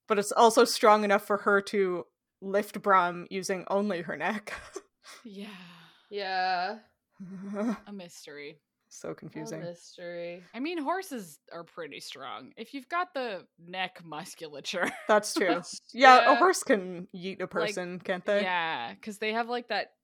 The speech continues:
Speaker 2: their whole neck is just muscle. <laughs> So,
Speaker 3: Yeah.
Speaker 1: Good point.
Speaker 2: anyway.
Speaker 1: Mm-hmm.
Speaker 2: I wanted to talk a little bit about the magic.
Speaker 1: Okay.
Speaker 3: <laughs> Okay.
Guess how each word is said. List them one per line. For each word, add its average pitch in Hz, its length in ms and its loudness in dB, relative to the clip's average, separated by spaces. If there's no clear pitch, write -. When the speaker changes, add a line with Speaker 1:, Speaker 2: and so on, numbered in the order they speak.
Speaker 2:
their 196 160 -6
whole 208 240 -6
neck 175 380 -8
is 165 160 -12
just - 280 -16
muscle. 165 440 -10
<laughs> - 300 -10
So, - 180 -10
Speaker 3:
Yeah. 180 480 -4
Speaker 1:
Good 208 180 -10
point. 170 280 -12
Speaker 2:
anyway. 147 720 -10
Speaker 1:
Mm-hmm. 175 220 -10
Speaker 2:
I 185 360 0
wanted 165 300 -8
to - 100 -12
talk 160 240 -6
a 156 40 -12
little 143 220 -10
bit 117 200 -12
about 90 300 -12
the - 80 -14
magic. - 640 -14
Speaker 1:
Okay. 220 340 -6
Speaker 3:
<laughs> 381 60 0
Okay. 185 480 -6